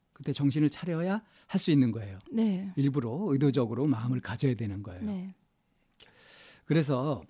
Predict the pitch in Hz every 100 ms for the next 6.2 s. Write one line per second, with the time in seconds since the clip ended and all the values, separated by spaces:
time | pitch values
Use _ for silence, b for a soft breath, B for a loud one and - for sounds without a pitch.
0 | _ - - 233 190 117 101 _ _ _
1 | _ _ _ _ _ _ B B B -
2 | 139 185 185 185 156 143 165 151 113 117
3 | 127 180 185 - 131 147 160 - - 180
4 | 175 160 147 156 - - 165 196 175 165
5 | 165 127 135 135 120 120 110 104 107 113
6 | 123 92